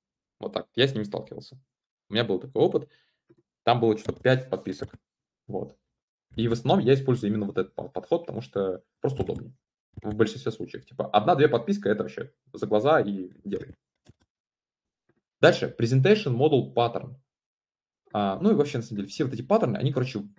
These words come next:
а, если чё, вот, э, кстати, я вот про остальные, я вам могу презентацию скинуть, если хотите, я вам презентацию скину, вы можете это всё посмотреть. Вот, я вам в это также вам на почту всё придёт. И вот эти схемки вы прям сами посмотрите.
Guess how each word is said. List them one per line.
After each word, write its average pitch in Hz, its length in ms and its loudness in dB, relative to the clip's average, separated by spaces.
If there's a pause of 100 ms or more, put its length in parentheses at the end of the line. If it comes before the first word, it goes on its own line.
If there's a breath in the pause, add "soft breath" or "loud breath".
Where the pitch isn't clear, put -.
а, 98 600 -6 (840)
если 101 260 -12
чё, 90 200 -4
вот, 95 280 -8
э, 101 100 -8 (300)
кстати, - 280 -2
я 104 140 4
вот 101 200 -2 (180)
про 117 140 4
остальные, 135 520 0
я 151 140 6
вам 151 160 -2 (120)
могу 151 220 0
презентацию 135 460 0
скинуть, - 440 0
если 107 240 -4
хотите, 190 200 -6
я 101 40 -2
вам 104 120 -6
презентацию 117 400 -2
скину, 170 200 -4
вы 101 60 -2
можете 101 240 -4
это - 100 -10
всё - 120 -10
посмотреть. 139 560 -2 (580)
Вот, 104 320 -2
я 101 100 0
вам 95 300 -6
в 107 240 -12
это 107 140 -4
также 98 360 -2
вам 92 220 -8
на 107 80 -6
почту - 280 -2
всё 101 140 -6
придёт. 208 400 0 (240)
И 104 40 -12
вот 107 100 -4
эти 135 80 0
схемки 185 320 -4
вы 135 140 0
прям 104 300 -2
сами 110 220 -2
посмотрите. 147 600 -4